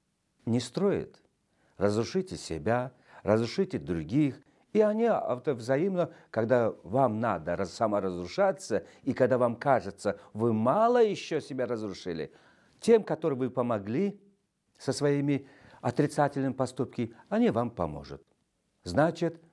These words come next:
выбор за вами. Превратиться в светлого человека и собрать вокруг вас светлых людей, и вам стало, как в раю,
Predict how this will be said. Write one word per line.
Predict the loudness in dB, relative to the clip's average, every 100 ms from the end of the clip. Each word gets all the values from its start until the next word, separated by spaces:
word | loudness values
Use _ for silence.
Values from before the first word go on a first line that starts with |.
| _
выбор | 0 4 4 2
за | 0 0
вами. | 0 -2 -6 -12 -18 _ _ _ _ _ _ _ _ _ _
Превратиться | 0 2 2 2 -2 -2 -6 -6 -6 _ -18
в | -12
светлого | -2 4 4 4 -2 -4
человека | -4 -4 -4 -4 -8 -10 -12 -14 -20 -20 _
и | 4 6 4 0 -4 -14 _
собрать | -2 0 2 2 2 0 -18 _ _ _ _ _ _
вокруг | -6 -2 0 0
вас | 0 -4 -4
светлых | 0 0 0 -6 -6
людей, | -8 -8 -4 -4 -6 -12 _ _ _ _ _ _
и | -2
вам | 2 0 0 -6 _ _ _ _
стало, | -16 -4 -2 -2 -4 -6 -12 _ _ _
как | -10 -10 -6
в |
раю, | -4 -2 -4 -6